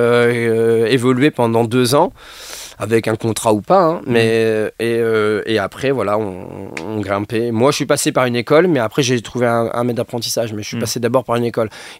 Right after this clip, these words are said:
Speaker 1: Et moi, mes apprentis que j'ai, bah, en tout cas, ma petite apprentie que j'ai actuellement, quand elle est venue se présenter, je l'ai trouvée très douée. Alors moi, c'est, il y a plusieurs portes à, à franchir. C'est déjà, faut être doué un peu en dessin. Il y a déjà,
Speaker 2: Il faut
Speaker 1: euh,
Speaker 2: avoir
Speaker 1: ça.
Speaker 2: une certaine base, c'est
Speaker 1: Voilà,
Speaker 2: évident,
Speaker 1: une
Speaker 2: bien
Speaker 1: base,
Speaker 2: sûr.
Speaker 1: une base, euh, créative.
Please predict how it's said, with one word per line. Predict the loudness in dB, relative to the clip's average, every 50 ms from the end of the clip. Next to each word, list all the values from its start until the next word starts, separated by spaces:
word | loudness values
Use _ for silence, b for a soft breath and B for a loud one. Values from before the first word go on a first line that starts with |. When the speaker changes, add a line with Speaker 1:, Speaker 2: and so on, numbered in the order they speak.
| B 4
Speaker 1:
Et | 6 6 6
moi, | 6 6 6 6 6 6 8
mes | 8 8 8 8 8 6
apprentis | 4 2 2 2 0 0 0 -2 -2
que | -2 0
j'ai, | 2 2 4 4
bah, | 4 2
en | 2 0 -2
tout | -4 -4 -2
cas, | -2 0 0
ma | 2 2 0 0 -2
petite | -4 -4 0 0
apprentie | 0 0 2 -2 0 0 -2
que | -4
j'ai | -4 -6
actuellement, | -6 -6 -4 -4 -2 2 2 2 2 2 B B B B B B B B
quand | B 2 2 4
elle | 4
est | 2
venue | 2 4 2 2
se | 2 0
présenter, | 0 0 0 2 2 0 0 2 2 2 2 2 2
je | -2 -2
l'ai | -2 -2
trouvée | -2 -4 -4 -2 -2 -2
très | -2 -2 -2
douée. | -2 0 0 -2 -2 -2 b b b b
Alors | b -2 -2
moi, | 0 0 -2 -2
c'est, | -4 -6 -10 -10
il | -6 -4 -2
y | -2 -2
a |
plusieurs | -4 -2 -2 0 0 0 0 0
portes | 0 0 0 0 0
à, | 2 2 2 2 2
à | 0
franchir. | 0 0 0 0 0 2 0 0 -2
C'est | -2 -2
déjà, | 0 0 2 4 2 2
faut | 4 2
être | 0 0 0
doué | 0 2 4 4 4
un | 4 2
peu | 0 0 -2
en | 0
dessin. | 0 -2 -2 -4 -6 -8 _ _ _ _ _ _ -10
Il | -6 -2
y |
a | -2 -2 -2
déjà, | -2 -4 -4 0 0 2 2 4 4 4
Speaker 2:
Il | 4
faut | 4 4
Speaker 1:
euh, | 4
Speaker 2:
avoir | 4 4 4
Speaker 1:
ça. | 4
Speaker 2:
une | 2
certaine | 2 0 2 2 2 2 4
base, | 4 4 2 2
c'est | 0 0 2
Speaker 1:
Voilà, | 4 4 4 4 4
Speaker 2:
évident, | 4 4
Speaker 1:
une | 4
Speaker 2:
bien | 4 4
Speaker 1:
base, | 4 2
Speaker 2:
sûr. | 2 2
Speaker 1:
une | 2 2 4
base, | 4 2 2 4 2
euh, | 0 0
créative. | 0 -2 -4 -4 -2 -2 0 2 4 4 2